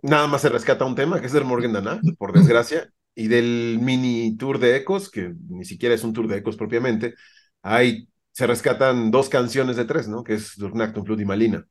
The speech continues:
Aparte, ya lo veríamos hasta el live in Mexico City.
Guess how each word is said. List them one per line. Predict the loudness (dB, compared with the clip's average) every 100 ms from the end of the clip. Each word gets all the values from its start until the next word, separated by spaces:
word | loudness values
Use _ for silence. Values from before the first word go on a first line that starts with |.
| -12
Aparte, | -4 -2 -4 -8 -16
ya | -2 2
lo | 4
veríamos | 4 4 2 0 -6
hasta | -10 -10
el | -8
live | -2 0 0
in | -2
Mexico | -6 -8 -10
City. | -6 -6